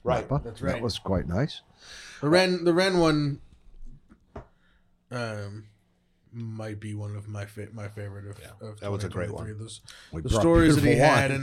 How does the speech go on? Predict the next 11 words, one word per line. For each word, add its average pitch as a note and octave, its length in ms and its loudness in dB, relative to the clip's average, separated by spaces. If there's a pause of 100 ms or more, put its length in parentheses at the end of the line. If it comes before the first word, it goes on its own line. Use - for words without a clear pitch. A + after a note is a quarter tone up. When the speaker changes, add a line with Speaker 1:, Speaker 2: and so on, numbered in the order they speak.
(140)
Speaker 3:
and, - 20 -8
and, C3 460 -4 (500)
um, A2+ 560 -6 (760)
you A#2+ 100 -10
know, A#2 100 -8
what C3 480 2 (1120)
he D#3 320 -2
means C#3+ 580 -2
to C3 160 -6
Napa A#2+ 460 -6
Valley A2 720 -6